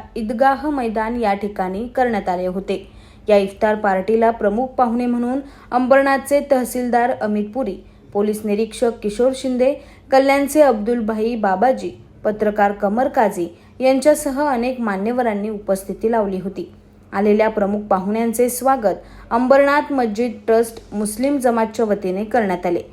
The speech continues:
या इफ्तार पार्टीत मोठ्या संख्येने मुस्लिम बांधवांनी सहभाग घेत संध्याकाळी इफ्तारी करत आपला उपवास सोडला.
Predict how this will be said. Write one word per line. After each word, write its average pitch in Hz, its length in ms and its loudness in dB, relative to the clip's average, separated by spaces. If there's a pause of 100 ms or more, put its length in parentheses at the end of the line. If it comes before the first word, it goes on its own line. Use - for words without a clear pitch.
(300)
या 277 140 6
इफ्तार 285 420 4
पार्टीत 262 480 2
मोठ्या 233 360 -2
संख्येने 226 520 -2
मुस्लिम 220 460 -4
बांधवांनी 202 560 -2
सहभाग 214 580 0
घेत - 640 -6
संध्याकाळी 262 640 6 (260)
इफ्तारी 277 460 2
करत 240 360 4 (120)
आपला 208 300 0
उपवास 196 440 0
सोडला. 202 320 -2